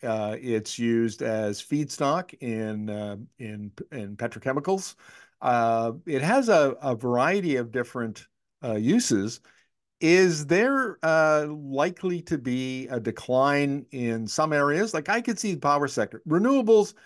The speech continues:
we keep underestimating the adoption of renewables, particularly, uh, in, uh, some of the bigger markets, and, and in particular in, in China.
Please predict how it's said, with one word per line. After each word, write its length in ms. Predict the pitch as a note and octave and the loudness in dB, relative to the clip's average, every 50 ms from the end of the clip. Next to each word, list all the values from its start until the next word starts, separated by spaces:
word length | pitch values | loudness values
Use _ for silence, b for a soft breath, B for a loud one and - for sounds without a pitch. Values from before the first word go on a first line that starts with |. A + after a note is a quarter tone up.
| b b b b b | b b b b b
we 180 | E3+ G3 B3 | 0 0 2
keep 300 | A#3+ - A#3+ A#3 - - | 2 2 2 2 4 4
underestimating 1120 | G#3 G3 F#3+ F#3 F3 D#3+ D#3 D3+ - - D#3+ D3 C#3 C#3 C3+ C3 C3 C3 B2+ C3 C#3 C#3 B2+ | 2 4 4 4 4 4 4 2 2 -2 -4 0 0 0 0 0 -2 -4 -6 -10 -12 -10 -8
the 400 | A2+ B2+ A#2+ A#2 A#2 A#2 A#2+ - | -4 -2 0 0 0 -2 -2 -4
adoption 560 | C#3+ C3 B2 A#2+ A#2+ C3 A#2+ - - C#3 B2 | -4 0 2 2 2 2 0 -4 -6 -4 -4
of 120 | A#2 A2 G#2 | -4 -4 -4
renewables, 580 | A2+ A2+ A#2 A#2+ A#2+ A#2+ A2+ A2 G#2+ G#2 - | -4 -2 -2 0 0 0 0 -2 -2 -2 -4
particularly, 760 | _ _ - C#3 A#2+ - C3 C3+ B2 A#2+ A#2+ A#2 A2+ A2+ G#2 - b b b b b b b | _ _ -6 -6 -4 -2 0 0 2 2 2 2 0 -2 -4 -6 b b b b b b b
uh, 480 | A#2 A2+ A#2 A2+ A2 G#2+ G#2+ G#2+ A2+ C3+ | 0 0 2 2 2 2 0 0 -2 -2
in, 460 | C#3+ B2+ A#2+ A#2 A2+ A2 A2 A2 A2 | -2 0 2 2 2 0 -2 -2 -4
uh, 320 | G#2+ A2 A2 G#2+ G#2+ A2+ D3 | -4 -4 -4 -4 -6 -8 -10
some 220 | B2+ - C3 A#2+ | -6 -4 -2 0
of 60 | A#2 A2 | 0 2
the 80 | A2 | 2
bigger 260 | A2 C#3 D3 D3+ C#3+ | 2 2 2 2 2
markets, 580 | B2 A#2 G#2+ G#2 F#2+ - A2+ G#2+ G#2 - - - b b b b b b b _ - | 2 2 0 0 -2 -2 -4 -6 -6 -8 -12 -16 b b b b b b b _ -2
and, 400 | C#3 C#3 C3+ C3 C3 B2+ B2+ C3+ | 0 2 2 2 2 0 -2 -2
and 420 | C#3+ C3+ B2+ A#2+ A#2+ A#2+ A2+ - | -2 0 0 0 0 -2 -4 -6
in 180 | G#3+ D#3 C3 A#2+ | -6 -6 -6 -6
particular 520 | - - C#3+ D3+ D3 C3 B2 A#2+ A#2 G#2+ | -4 -2 -2 -2 0 2 2 4 4 4
in, 140 | G#2+ G#2+ A2+ | 2 0 -4
in 180 | A#2+ A#2 A2+ A2 | -4 -6 -6 -4
China. 460 | - - D#3 F#3 G#3 F#3+ A#2+ G#2+ G2+ | -2 0 2 2 4 2 2 0 -2